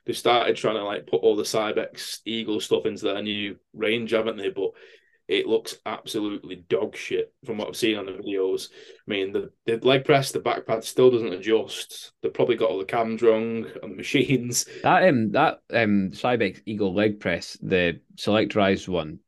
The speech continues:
Speaker 2: is fucking brilliant. And I think a lot of people will look at that and they'll be like, "Oh,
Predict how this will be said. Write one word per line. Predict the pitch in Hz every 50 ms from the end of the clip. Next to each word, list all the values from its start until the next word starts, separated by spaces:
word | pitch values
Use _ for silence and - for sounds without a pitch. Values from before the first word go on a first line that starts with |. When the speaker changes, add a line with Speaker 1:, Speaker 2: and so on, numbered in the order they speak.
| -
Speaker 2:
is | - 90 90 85 - - - -
fucking | _ - 139 151 - 104 87
brilliant. | 87 113 123 110 87 73 - - -
And | 92 92
I | 90
think | - - 151 151 151 151 -
a | -
lot | 120 120 127 -
of | -
people | - 127 120 120 113 104
will | 95 95 101
look | 117 143 - -
at | 85
that | 73 82 - -
and | 85
they'll | 90 87
be | 95
like, | 90 82 62
"Oh, | 92 110 98 -